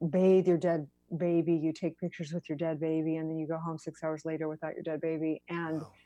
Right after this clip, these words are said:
Speaker 1: the next day I went to the mortician's house and went down into this really dark room that had these red drapes, and I wanted to, you know, say bye to him basically, and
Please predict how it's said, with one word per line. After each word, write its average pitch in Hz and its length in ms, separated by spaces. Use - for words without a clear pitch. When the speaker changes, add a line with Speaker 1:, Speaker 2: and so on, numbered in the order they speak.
Speaker 1:
the 180 60
next 175 280
day 180 60
I 160 40
went 160 160
to - 80
the 165 80
mortician's 165 500
house 156 500
and 151 480
went 175 340
down 165 300
into 165 320
this 165 220
really 165 360
dark 165 320
room 180 420
that 170 120
had 160 180
these 156 160
red 175 260
drapes, 165 480
and 143 240
I 165 40
wanted 165 220
to, 165 100
you 170 80
know, 156 80
say 165 240
bye 165 240
to 165 60
him 165 100
basically, 160 520
and 175 520